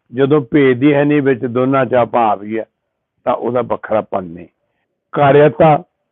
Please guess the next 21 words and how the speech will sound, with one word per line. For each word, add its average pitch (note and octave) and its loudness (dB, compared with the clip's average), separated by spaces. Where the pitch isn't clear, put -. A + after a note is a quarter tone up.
ਕੰਮ C3+ 0
ਕਰਨ B2 0
ਦਾ B2 2
ਢੰਗ, A2+ -4
ਜੀਵ A#2+ -6
ਛੋਟਾ A#2+ -4
ਹੈ, A#2 0
ਈਸ਼ਵਰ A#2+ -6
ਵੱਡਾ F#2+ -6
ਹੈ। F2+ -10
ਇਹ E3+ 6
ਜਿਹੜਾ, E3 4
ਅਹ, C3 2
ਪ੍ਰਕਾਸ਼ਤਾ C#3+ 0
ਰੂਪ D#3 4
ਔਰ C#3 4
ਅਧਿਆਕਤਾ A2 0
ਰੂਪ, C3 0
ਅਧਿਆਤਾ C3 2
ਜਿਹਦੇ C#3+ 2
ਆਸ਼ਰਿਤ B2 -2